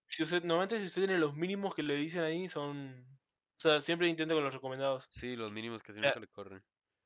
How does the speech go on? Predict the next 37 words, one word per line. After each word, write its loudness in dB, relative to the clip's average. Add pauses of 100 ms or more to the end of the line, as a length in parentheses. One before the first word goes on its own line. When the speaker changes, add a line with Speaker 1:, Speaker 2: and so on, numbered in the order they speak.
(160)
Speaker 2:
Una 0
Speaker 1:
pero 6
ese 2
Speaker 2:
mil -6
seiscientos -2
sesenta, -8
¿qué -14
es -12
esta -2
Speaker 1:
puede 4
ser. -4
Speaker 2:
estupidez? -10
Speaker 1:
Mm, -4 (140)
lo 6
jugué 6
muy 4
poco. 0 (1600)
Speaker 2:
¿Cuál? -16
Speaker 1:
O -6
sea, 0
yo, 0
o -8
sea, 2
siempre, -2
siempre -2
que -2
vayan 2
a -4
comprar -2
un -2
juego 0 (840)
y, -6
y 0
vean 4
los 4
requisitos -2
mínimos -2